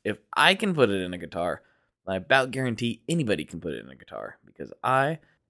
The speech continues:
have extremely limited depth perception, and even I could work that soldering iron enough to get it successfully installed. And if you have any trouble,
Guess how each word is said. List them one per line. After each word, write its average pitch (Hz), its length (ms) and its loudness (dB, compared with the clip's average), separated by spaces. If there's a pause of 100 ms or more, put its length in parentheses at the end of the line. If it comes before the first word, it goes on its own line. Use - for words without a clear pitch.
have 110 180 0
extremely 170 480 4
limited 143 360 4
depth 117 220 6
perception, 92 680 -2
and 95 160 -4
even 139 280 4
I 131 100 8
could 98 140 -2
work 98 220 0
that 87 180 0
soldering 90 460 0
iron 92 200 0
enough 92 440 -2
to 87 280 0 (200)
get 107 120 2
it - 140 -2
successfully 98 640 -2
installed. 85 500 -4 (480)
And 113 260 0
if 113 140 -6
you 117 80 0
have 156 160 4
any 190 160 4
trouble, 180 440 4